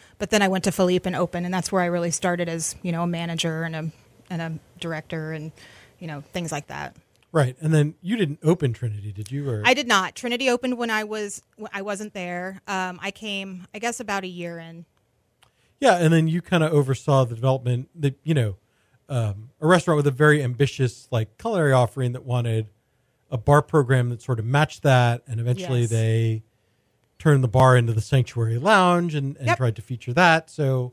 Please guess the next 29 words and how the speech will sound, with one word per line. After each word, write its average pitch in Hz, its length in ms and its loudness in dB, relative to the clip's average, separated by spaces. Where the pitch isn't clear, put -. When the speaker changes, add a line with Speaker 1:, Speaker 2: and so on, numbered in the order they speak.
Speaker 1:
Yeah, 269 220 0
that 262 160 2
was 269 120 -2
sort 247 180 -4
of 233 60 -4
my 233 100 0
baby, 214 460 2
and 190 260 -6
it 196 60 -8
was 202 180 -6
really, 190 340 -4
it 202 60 -6
was 196 120 -6
amazing 190 460 -4
'cause 190 100 -4
I 180 80 -2
had 175 220 -4
some 180 160 -8
really 175 180 -4
amazing 170 320 -6
people 180 240 -10
working 175 280 -8
for 180 200 -8
me, 180 240 -6
and 170 200 -10
we 170 240 -6
put 202 180 0
out 185 440 2
a 180 380 -2